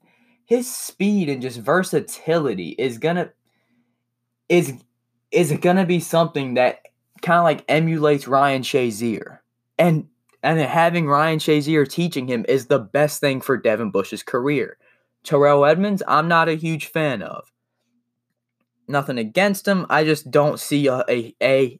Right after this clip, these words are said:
a huge ceiling for him, but prove me wrong. Now, oh no, Pittsburgh has the superstars. Minkah Fitzpatrick, T J Watt. They have the young guys, Terrell Edmunds, Javon Hargrave,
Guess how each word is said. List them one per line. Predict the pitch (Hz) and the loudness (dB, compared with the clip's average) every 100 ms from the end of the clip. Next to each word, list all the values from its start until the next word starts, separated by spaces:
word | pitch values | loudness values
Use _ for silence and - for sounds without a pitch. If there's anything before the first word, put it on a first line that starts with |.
| - | -2
a | 127 135 | 0 0
huge | - 139 120 - | 0 -2 -2 -4
ceiling | 143 151 165 170 | -4 -2 -2 -4
for | 170 165 | -2 -2
him, | 180 185 - 214 | -2 -4 -6 -2
but | 143 - | 0 0
prove | - 131 110 | -2 -2 -2
me | 123 127 | -4 -2
wrong. | 135 147 117 - 98 - _ _ _ _ _ _ - | 0 2 0 -4 -14 -20 _ _ _ _ _ _ -6
Now, | 151 151 143 - _ _ _ _ _ - - _ _ _ _ _ | 0 2 0 -2 _ _ _ _ _ -20 -20 _ _ _ _ _
oh | 151 | 0
no, | 165 135 113 | 2 2 0
Pittsburgh | 185 185 - 196 185 | -4 -2 0 -2 2
has | 180 175 | 0 0
the | 196 | -2
superstars. | - 139 104 101 - 87 82 82 - _ _ _ _ _ | -2 -4 -4 -8 -6 -4 -6 -10 -16 _ _ _ _ _
Minkah | 139 151 160 | -4 -2 -2
Fitzpatrick, | 165 156 - 123 - 123 - _ | -4 -4 -2 -2 -2 -8 -8 _
T | - 131 | -6 -2
J | 131 123 | 0 0
Watt. | 104 92 90 _ _ _ _ _ _ - | 0 0 -2 _ _ _ _ _ _ -2
They | 127 | 0
have | 123 135 143 | 2 2 2
the | 180 | 0
young | 170 143 123 | 2 2 0
guys, | 113 107 107 - | 0 0 -2 -6
Terrell | - 117 113 143 135 | -2 0 4 4 2
Edmunds, | 110 101 107 101 | 0 -6 -10 -8
Javon | - 101 107 127 | -6 -2 0 0
Hargrave, | 123 117 107 101 101 95 95 | -2 -4 -4 -6 -6 -6 -8